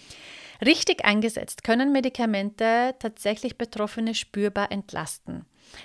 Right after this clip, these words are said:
Da die Welt ausgerichtet ist für neurotypische Menschen, haben Menschen mit A D H S, die neurodivergent sind, einfach Herausforderungen zu tragen. Da die Welt leider nicht auf sie angepasst ist, müssen sie wesentlich mehr Energie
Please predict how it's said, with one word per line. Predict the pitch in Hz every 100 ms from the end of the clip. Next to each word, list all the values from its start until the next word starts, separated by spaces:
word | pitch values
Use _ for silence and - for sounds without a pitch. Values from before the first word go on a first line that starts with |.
| -
Da | 196 226
die | 294 311 214
Welt | 202 185 170 - -
ausgerichtet | 208 220 - 269 254 - 247
ist | 247 -
für | -
neurotypische | 226 185 214 233 - 214 220 - 220
Menschen, | 190 175 190 - 247 330 - - - - - - - _ -
haben | 214 247 254
Menschen | 226 220 226
mit | 214 -
A | 202
D | 208
H | 196
S, | 247 254
die | 226
neurodivergent | 202 196 196 196 196 170 165 - 170 185 220
sind, | - - 262 277 311 285 - -
einfach | 190 202 - 220 214
Herausforderungen | 185 175 - - 175 170 165 175 170 170
zu | 196
tragen. | - - - 175
Da | 175 190
die | 202 180
Welt | 185 220 214
leider | 202 202
nicht | 196 226 -
auf | 214
sie | - 208 -
angepasst | 180 190 202 233 220 - 247
ist, | 254 -
müssen | 208 214 226
sie | 220 190
wesentlich | 190 190 220 220
mehr | 214 220 -
Energie | 208 214 214 - 202